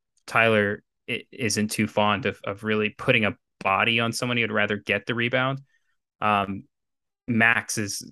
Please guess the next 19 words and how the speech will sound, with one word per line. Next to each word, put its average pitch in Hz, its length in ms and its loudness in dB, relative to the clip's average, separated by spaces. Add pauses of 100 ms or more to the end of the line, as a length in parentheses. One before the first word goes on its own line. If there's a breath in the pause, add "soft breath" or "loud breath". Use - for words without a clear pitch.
(120)
kind 107 240 2
of 101 100 2
the 104 140 2
same 101 400 -2
way. 98 260 0
So 98 420 -4 (920)
it's 117 200 0
just 139 200 2
five 120 260 4
guys 113 580 2 (460)
working 113 420 0
together 104 320 2
in 101 140 0
unity 101 400 -2
to 101 100 -2
really 101 440 -2 (360)
compete 120 600 0 (640)
in 110 220 2
that 104 320 4